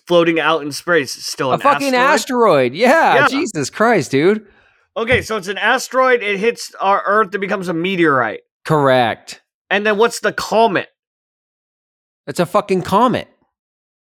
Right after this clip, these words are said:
Speaker 2: That's also stuff you use to clean your toilet.
Speaker 1: <laughs> You're fucking, you're an asshole. What's the difference between a comet and a meteorite?
Speaker 2: <sighs> This is, no,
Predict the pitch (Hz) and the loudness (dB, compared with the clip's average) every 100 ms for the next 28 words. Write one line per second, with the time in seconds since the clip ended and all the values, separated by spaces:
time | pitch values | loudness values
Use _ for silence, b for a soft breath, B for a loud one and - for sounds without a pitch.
0 | _ _ _ _ _ _ - 143 - 123 | _ _ _ _ _ _ -4 -4 -2 0
1 | 160 160 170 147 135 110 - - 147 - | 2 2 4 4 4 -2 -6 0 0 2
2 | 135 127 113 131 117 98 107 - - _ | 0 0 0 2 2 2 -2 -2 -8 _
3 | _ _ _ _ _ - 156 - - - | _ _ _ _ _ -6 -6 -6 -8 -6
4 | 165 - - - - - - 175 196 160 | -8 -8 -12 -12 -12 -12 -6 -2 0 0
5 | 135 143 135 127 107 B B B - 202 | -2 -4 -4 -6 -8 B B B -2 -2
6 | 208 240 247 240 190 180 220 190 - 175 | 0 0 2 0 -4 -4 -4 -4 -2 0
7 | 180 202 139 175 165 151 156 151 123 107 | 0 -2 -4 -2 -2 0 2 2 2 0
8 | - 113 95 98 113 110 139 - 160 - | -4 -6 -4 -6 -6 0 0 2 0 2
9 | 135 101 80 | 2 2 -2